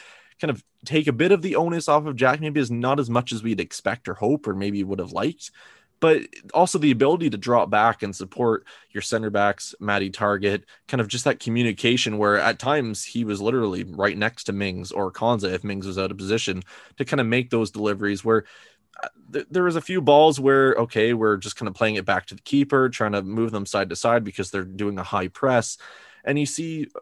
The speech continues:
uh, of course, Barkley comes back, drops into that, makes another option, which he's not being picked up. He's able to switch it to the likes of Matty Cash or Trezeguet, and we're easily just able to break kind of out from that. And that, that's another thing we definitely wouldn't have seen from last season. So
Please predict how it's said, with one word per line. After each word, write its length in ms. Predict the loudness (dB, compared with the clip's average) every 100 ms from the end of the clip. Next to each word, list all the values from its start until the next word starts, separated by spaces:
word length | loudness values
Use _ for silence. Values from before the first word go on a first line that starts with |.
| -12 -8
uh, 120 | -4
of 160 | -4 -6
course, 320 | 0 2 0
Barkley 460 | -2 0 0 0 -4
comes 260 | -4 -6
back, 260 | 0 0 0
drops 400 | 0 2 2 0
into 200 | -4 -2
that, 260 | -2 -4 -4
makes 380 | -2 -2 -6 -6
another 460 | -2 2 2 4
option, 360 | 2 0 -4 -4
which 160 | -4
he's 120 | -2 -2
not 180 | -2
being 180 | -2 -8
picked 300 | -6 -8 0
up. 240 | 0 0 _ _ _
He's 180 | -2 0
able 180 | 0 -2
to 80 |
switch 380 | -4 -2 -4 -2
it 160 | -8 -6
to 160 | -4 0
the 60 |
likes 220 | 0 -2 -4
of 60 |
Matty 240 | -6 -6 -4
Cash 300 | -4 -4 -2
or 160 | -4
Trezeguet, 580 | 0 -2 -2 -4 -4 -6 -12 -14 -2
and 100 | 0
we're 120 | 0
easily 340 | -2 -2 0 0
just 260 | -2 -10 _ -2
able 240 | 0 0
to 140 | -6
break 280 | -2 0 0
kind 180 | 0 0
of 80 | 4
out 200 | 2 0
from 160 | -4
that. 260 | -2 0 0
And 180 | 0 0
that, 220 | 0 0
that's 220 | -2 0
another 320 | 2 2 2
thing 260 | -2 -4 -2
we 160 | -2 -2
definitely 480 | 0 0 0 -2
wouldn't 320 | 0 0 -2 -2
have 100 | -4
seen 280 | -6 -8
from 120 | -8 -8
last 300 | -8 -8 -10
season. 320 | -12 -12 -6
So 320 | 0 0